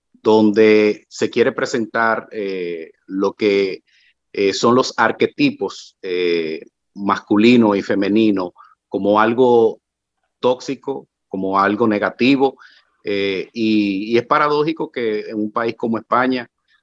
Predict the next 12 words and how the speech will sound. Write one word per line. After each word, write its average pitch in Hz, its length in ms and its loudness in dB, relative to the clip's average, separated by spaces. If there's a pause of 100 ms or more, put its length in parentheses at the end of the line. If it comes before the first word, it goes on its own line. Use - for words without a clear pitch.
(120)
donde 101 640 0
la 101 160 -6
tasa 104 260 -4
de 120 80 -4
natalidad 107 640 -6
y 104 60 -6
la 98 100 -8
población 101 480 -8
infantil 135 480 -6
es 120 100 -8
tan 131 180 -10
reducida, 117 600 -6